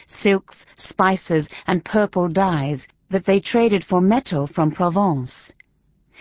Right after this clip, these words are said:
Later, the Romans conquered it, erected docks, and built the drains that stank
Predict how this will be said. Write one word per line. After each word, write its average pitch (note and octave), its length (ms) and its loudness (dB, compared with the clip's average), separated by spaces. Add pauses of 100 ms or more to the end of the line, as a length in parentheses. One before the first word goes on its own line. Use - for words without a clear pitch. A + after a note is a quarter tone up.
Later, A#3+ 380 2
the G#3 100 2
Romans A3 560 4
conquered F#3+ 400 -2
it, C#3+ 240 -4 (420)
erected F#3+ 560 0
docks, - 500 -2
and D#3+ 180 2
built G3 240 0
the E3+ 80 -2
drains E3 580 0 (240)
that F#3+ 140 -4 (160)
stank E3+ 440 0